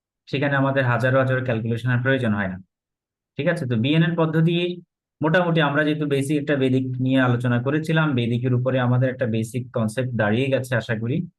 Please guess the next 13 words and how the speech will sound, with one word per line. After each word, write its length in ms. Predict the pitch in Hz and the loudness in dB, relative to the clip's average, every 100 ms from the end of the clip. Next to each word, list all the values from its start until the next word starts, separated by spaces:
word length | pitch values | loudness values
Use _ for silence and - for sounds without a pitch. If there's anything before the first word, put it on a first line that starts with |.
| _ _ - | _ _ -6
তো 40 | 110 | -4
সেক্ষেত্রে 540 | 120 135 165 160 127 123 - | -2 0 0 0 0 -2 0
আরো 200 | 143 220 | 0 2
অনেক 200 | 185 151 160 | 2 2 -2
কিছুই 260 | 165 165 | -2 0
আছে 200 | 165 127 131 | 0 0 0
বৈদিকের 380 | 123 117 117 | 0 0 0
মধ্যে, 260 | 113 110 113 | 0 0 -2
সেটাও 300 | 127 113 127 | -4 -2 0
আমরা 200 | 120 117 | 2 2
আস্তে 160 | 110 113 | -2 -4
আস্তে 160 | 107 113 | -6 -4
করবো, 320 | 135 131 104 | 0 0 0